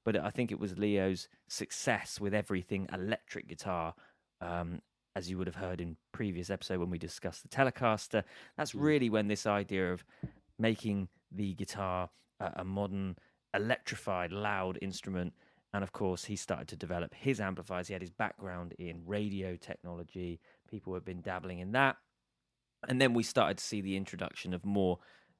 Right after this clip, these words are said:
Speaker 1: typical features that we would recognize today. So tone circuits, um, you know,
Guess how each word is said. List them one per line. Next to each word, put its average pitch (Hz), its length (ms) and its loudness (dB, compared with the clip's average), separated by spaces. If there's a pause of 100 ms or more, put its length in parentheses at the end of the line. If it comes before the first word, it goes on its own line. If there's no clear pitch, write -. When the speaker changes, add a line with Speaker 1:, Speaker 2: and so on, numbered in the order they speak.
Speaker 1:
typical 110 460 -2
features 95 480 -2
that 76 80 -4
we 90 120 0
would 87 140 -2
recognize 90 480 -4
today. 82 300 -8
So 92 160 -6
tone 95 400 -2
circuits, - 720 -6 (400)
um, 82 360 -8
you 87 80 -10
know, 82 60 -14